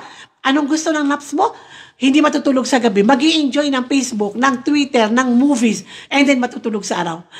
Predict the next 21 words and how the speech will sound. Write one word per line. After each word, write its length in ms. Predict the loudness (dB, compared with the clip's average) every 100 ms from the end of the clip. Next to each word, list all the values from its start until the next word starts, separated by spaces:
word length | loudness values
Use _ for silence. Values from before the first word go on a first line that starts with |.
| -20 0
Kailangan 480 | 2 4 2 2 2
mo 160 | 0
ng 140 | 0 -2
disiplina. 680 | -4 -8 -6 -4 -4 -6 -10 -14 -14 -14 0
Kailangan 640 | 6 6 6 4 6 4 4
mong 540 | 6 6 6 4 0
magkaroon 640 | -2 0 -2 -2 -2 0
ng 160 | 0 0 -4 -12 _
healthy 680 | 4 6 6 2 2 2 0
sleeping 720 | -4 -2 -2 -2 -4 -4 -4
pattern. 580 | -4 -2 -2 -2 -4 -6 _ _ _ -20 -10 2
Kung 240 | 4 2
talagang 640 | 2 2 2 4 2 2 2
gusto 320 | 2 4 2
mo 160 | 2
na 80 | -2
maging 320 | -6 -6 -6
productive 400 | -4 -4 -4 -6
ang 120 | -8 -8
Ramadan 320 | -8 -6 -6
mo, 240 | -6 -8